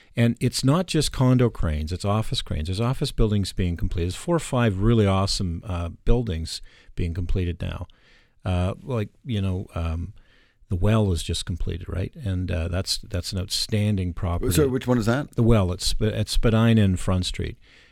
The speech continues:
Speaker 1: It's gonna change
Speaker 2: Okay.
Speaker 1: the whole West End. It's like an Eaton Center in the West End. There's hundreds of restaurants and bars. There's, uh, probably two thousand condos completed, some rental.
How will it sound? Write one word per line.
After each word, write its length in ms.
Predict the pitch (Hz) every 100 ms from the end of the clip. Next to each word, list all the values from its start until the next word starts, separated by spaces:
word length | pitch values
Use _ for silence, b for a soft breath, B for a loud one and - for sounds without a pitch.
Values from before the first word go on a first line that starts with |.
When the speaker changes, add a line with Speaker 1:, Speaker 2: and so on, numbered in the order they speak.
| b
Speaker 1:
It's 140 | 131
gonna 180 | - 175
change 360 | 127 - 131 123
Speaker 2:
Okay. 160 | 120
Speaker 1:
the 80 | -
whole 280 | 92 107 101
West 380 | 92 90 - 101
End. 160 | 95
It's 120 | 87 156
like 140 | 147
an 80 | 113
Eaton 240 | 127 131
Center 520 | 120 - 101 95 95 - b b b b
in 60 |
the 80 | 101
West 400 | 95 98 95 -
End. 320 | 98 90 87 - b b b b
There's 220 | 101 - -
hundreds 500 | - - 151 151 127
of 100 | 117
restaurants 640 | 104 101 - 101 95 -
and 120 | 101
bars. 440 | 87 85 85 90
There's, 280 | 95 87 -
uh, 180 | 98 101
probably 580 | - 107 110 107 104 95
two 220 | - 123
thousand 540 | - 107 104 101 104
condos 560 | - 95 95 98 92 90
completed, 600 | - 87 - 92 90 87 b b b
some 260 | - 113
rental. 500 | 95 92 - 98 92